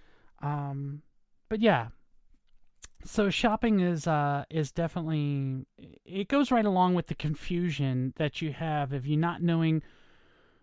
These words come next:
do you go in the women's section? Do you go in the juniors? I have ended up finding, believe it or not, at my size and even at my age, like, two years ago, I found a pair of leggings in the junior section. I had to have them.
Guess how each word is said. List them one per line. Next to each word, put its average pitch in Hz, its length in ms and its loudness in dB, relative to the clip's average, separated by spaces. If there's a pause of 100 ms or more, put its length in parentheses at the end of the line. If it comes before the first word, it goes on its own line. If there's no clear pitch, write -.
(280)
do 202 100 2
you 190 200 4
go 180 260 0
in 196 100 4
the 208 80 2
women's 170 360 2
section? 139 640 -2
Do 147 40 -2
you 143 140 2
go 156 240 2
in 160 80 2
the 160 100 2
juniors? 165 460 0 (100)
I 208 140 4
have 226 220 4
ended 170 260 4
up 151 100 -2
finding, 170 300 0
believe 208 240 0
it 233 40 4
or 202 40 6
not, 190 380 4
at 156 140 -4
my 165 260 4
size 226 640 0
and 208 160 4
even 339 240 0
at 359 80 -4
my 339 160 0
age, 269 560 0
like, 190 280 -4 (120)
two - 240 0
years 294 320 4
ago, 139 400 2
I 208 140 4
found 220 540 4
a 156 60 -8
pair 185 220 0
of 165 60 2
leggings 156 560 4 (100)
in 151 380 4
the 156 100 2
junior 180 320 4
section. 131 400 -8 (1120)
I 175 100 4
had 202 280 2
to 240 80 8
have 165 280 6
them. 165 260 4